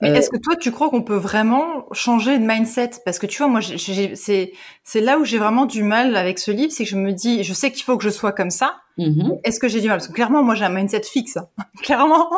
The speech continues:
Speaker 2: <laughs>
Speaker 1: On se le dit, ça, je suis honnête avec toi, je joue carte sur blanche, moi, je suis fixe, fixe, fixe. <laughs>
Speaker 2: Eh ben, écoute, je peux te rassurer, on peut tout à fait changer. Alors déjà, j'en suis la preuve, parce que moi, je suis
Speaker 1: D'accord.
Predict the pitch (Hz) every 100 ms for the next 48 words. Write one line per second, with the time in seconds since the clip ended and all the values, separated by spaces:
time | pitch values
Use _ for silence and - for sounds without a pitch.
0 | 370 - 247 269 262 269 - 269 403 277
1 | 262 254 285 359 392 285 285 233 220 240
2 | 320 277 285 269 240 240 302 302 262 240
3 | 254 302 - 277 285 285 277 311 - 311
4 | - - 311 - - 254 247 302 370 392
5 | 392 349 320 285 - - 196 208 196 214
6 | 202 302 302 247 196 277 330 339 226 202
7 | 302 302 294 247 226 240 226 - - 190
8 | 196 208 - 302 285 233 233 233 202 185
9 | 160 143 147 151 156 214 208 208 190 156
10 | 160 139 131 147 175 147 127 _ 139 -
11 | 151 190 160 208